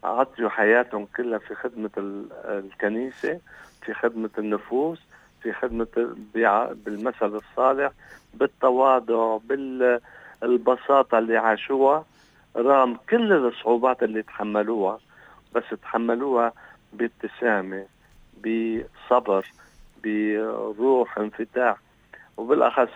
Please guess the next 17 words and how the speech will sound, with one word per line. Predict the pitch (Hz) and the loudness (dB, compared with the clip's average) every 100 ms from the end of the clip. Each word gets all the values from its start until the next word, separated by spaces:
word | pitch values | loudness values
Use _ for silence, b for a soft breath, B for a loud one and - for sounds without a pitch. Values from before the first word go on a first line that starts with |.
| - | -6
آه، | 120 117 113 113 110 | -2 0 0 -4 -8
بعض | 113 120 117 | 0 2 4
الأحيان | 113 85 113 127 131 | 2 -2 2 2 2
يعني | 110 110 | 0 0
بهالنشاطات | 101 107 120 117 - - - - - 110 113 110 - 107 131 139 131 | 0 2 2 0 -8 -20 -20 -8 -4 -2 0 0 0 2 4 4 2
اللي | 120 110 | 2 2
عم | 104 | 2
تنعمل | 101 107 104 110 104 | 0 -2 0 0 0
هلا | 104 107 104 101 101 98 101 95 - B B B | -2 0 2 2 0 -4 -4 -4 -8 B B B
لاستقبال | - - 98 95 120 110 107 101 101 98 101 | -20 0 0 4 4 4 2 0 0 0 -6
جثمان | - 107 107 101 98 98 | -12 -4 -2 -2 -2 -4
الكاردينال | 95 - 104 107 127 110 98 104 107 B B B 107 | -6 0 0 2 0 2 2 0 -4 B B B 0
أغاجانيان، | 98 98 95 101 101 101 117 B B B B | 2 2 -2 -2 -2 -2 -4 B B B B
عم | - 117 | -2 0
بتردوني | 117 - 127 123 151 156 143 - | 0 -2 -2 -2 -4 -2 -2 -2
ثلاثة | 143 147 131 | 0 0 0
وخمسين | - 120 - 143 131 | -2 -4 -6 -6 -6